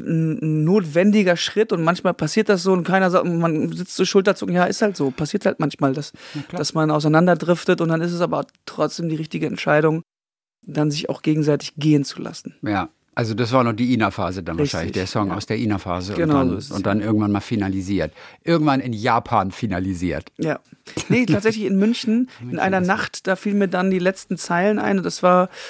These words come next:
Speaker 1: tatsächlich auch das mit dem Parallel. Das war ein entscheidender Satz, dieses nah beieinander,
Speaker 2: Mhm.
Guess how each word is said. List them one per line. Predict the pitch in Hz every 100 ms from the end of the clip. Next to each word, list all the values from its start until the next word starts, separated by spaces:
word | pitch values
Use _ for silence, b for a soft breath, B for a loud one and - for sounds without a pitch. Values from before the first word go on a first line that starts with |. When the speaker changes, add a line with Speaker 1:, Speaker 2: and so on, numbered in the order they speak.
| B B -
Speaker 1:
tatsächlich | 175 180 - 180
auch | 160
das | 160 170 180
mit | 180
dem | 170 160
Parallel. | 165 170 180
Das | 131
war | 165
ein | -
entscheidender | 160 - 185 190 170
Satz, | 185 -
dieses | 165 160 - B B -
nah | 156 180
beieinander, | 175 170 165 190 214 247 262 _ _ 123
Speaker 2:
Mhm. | 107 104 113 120